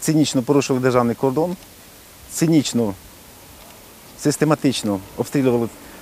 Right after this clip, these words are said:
з території Російської Федерації, територію України, де знаходились відповідні підрозділи Збройних сил України. Пригадуйте, сімдесят другу, сімдесят, дев'яносто другу, дев'яносто, сімдесят дев'яту, е,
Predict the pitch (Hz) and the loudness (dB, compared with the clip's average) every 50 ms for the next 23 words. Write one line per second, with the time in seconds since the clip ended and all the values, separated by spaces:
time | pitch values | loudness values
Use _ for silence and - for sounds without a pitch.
0 | - - 139 139 - - 147 143 135 - 143 131 127 127 - - 120 - - 120 | -8 -6 -4 -2 0 2 2 2 2 2 2 2 2 2 0 -2 -6 -4 -4 -4
1 | - 135 120 143 160 180 - - - 156 156 143 - - - - - - - - | -4 0 2 4 4 4 2 0 -2 -2 -2 -4 -6 -14 -20 -20 -20 -20 -8 -2
2 | - 135 135 131 143 131 131 127 113 - 143 156 156 143 123 127 117 127 120 - | 0 0 0 2 0 0 0 0 0 0 -2 0 0 2 0 0 -2 -2 -2 -2
3 | 131 117 123 117 110 - 110 - 123 113 107 117 - 123 104 120 120 117 107 113 | -2 -2 0 -2 -2 -4 -6 -6 -6 -4 -4 -4 -4 -4 -2 -2 -2 0 0 -2
4 | 107 101 95 117 110 107 104 - - 156 143 131 - 135 123 113 104 - - 123 | -4 -4 -2 -2 -2 -2 -2 -4 -4 -4 -4 -4 -4 -6 -4 -4 -6 -4 -2 2
5 | 127 123 113 107 98 - 110 104 - - - - - - - - 123 - 127 120 | 2 2 2 0 -4 -6 -8 -8 -10 -14 -20 -20 -20 -12 -6 -4 -2 -2 0 -2
6 | 127 131 127 117 110 - 107 - - 104 - - - - - - - - - 101 | 0 -2 -2 -2 -4 -6 -6 -4 -4 -6 -6 -8 -16 -20 -20 -20 -20 -12 -6 -4
7 | 131 135 - - 120 127 127 120 107 113 110 107 - - - 101 95 - 113 110 | -4 -2 -2 -4 -2 -2 -2 0 0 -2 -4 -6 -8 -8 -8 -8 -6 -6 -8 -4
8 | - 120 98 - 69 73 92 104 104 101 90 82 95 92 87 117 117 131 156 151 | -4 -4 -6 -6 -8 -6 -4 -2 -2 -4 -4 -8 -10 -6 -4 -2 2 2 2 2
9 | - 156 143 - - - - - - - - - - - - - - - - - | 2 -2 -6 -6 -8 -16 -20 -20 -20 -20 -20 -20 -20 -20 -20 -20 -20 -20 -20 -12
10 | - 113 127 123 123 117 | -6 -2 -2 0 0 -2